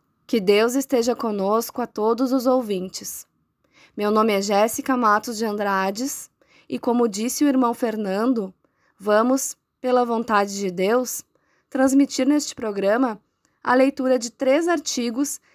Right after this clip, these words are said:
escritos em sequência pelo professor Ugarte, os quais contêm ensinamentos transcendentais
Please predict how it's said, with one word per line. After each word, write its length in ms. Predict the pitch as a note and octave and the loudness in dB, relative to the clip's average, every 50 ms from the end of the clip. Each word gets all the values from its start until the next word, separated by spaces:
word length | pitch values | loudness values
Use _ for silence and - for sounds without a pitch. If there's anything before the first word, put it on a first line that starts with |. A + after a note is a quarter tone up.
| _ _ | _ _
escritos 560 | - D4 D4+ - - D4 C4+ B3+ - C4 A#3 | -6 -6 -4 0 2 2 2 2 0 -4 -4
em 120 | A#3 A3 A3+ | -2 -2 -2
sequência 800 | B3 - D4+ D#4 D4+ D#4 C#4 A3+ A3+ A#3 B3+ - - C#4+ C4 C4+ - _ _ _ _ _ _ _ | -2 -2 -2 -2 0 0 0 0 0 -2 -2 -2 -2 -4 -4 -4 -8 _ _ _ _ _ _ _
pelo 240 | - A#3+ A#3 A#3 A3+ | -4 -2 -2 -2 -2
professor 540 | - A3+ A3 - A#3 A#3 - - A3 G3+ | -2 -6 -4 -2 -4 -4 -2 -2 -2 0
Ugarte, 600 | G3+ A3+ A#3 A#3+ G3+ F#3 F3 - - - - - - _ _ _ _ _ _ _ _ _ _ | 0 0 2 2 2 2 0 -2 -8 -12 -14 -14 -16 _ _ _ _ _ _ _ _ _ _
os 180 | - A3 G#3+ | -10 -8 -8
quais 600 | - - - G#3+ G3 G3 A#3 B3 A#3 - - - - _ _ _ _ _ _ _ _ | -8 -6 0 2 4 4 4 2 0 -4 -10 -14 -16 _ _ _ _ _ _ _ _
contêm 440 | - A#3 A3 A3+ A3+ A#3+ A3 A3 A#3 | -6 -6 -6 -4 -2 -2 0 0 0
ensinamentos 920 | B3 B3+ - - C4 A#3+ A3+ G#3 G#3 G3+ G3 G3+ A3 C4 - A#3 A3 - | 0 -2 -2 -2 -2 0 0 0 0 0 0 0 0 -2 -4 -4 -8 -8
transcendentais 1300 | - - A3+ A#3 B3+ D4+ E4+ E4 - E4 D4 C4 D4 D4 D4+ D4+ C#4 A3+ G#3+ G#3+ A3 A#3 - - - - | -8 -4 -2 0 2 2 0 0 0 0 0 2 2 0 0 0 0 2 2 2 0 -2 -4 -8 -12 -14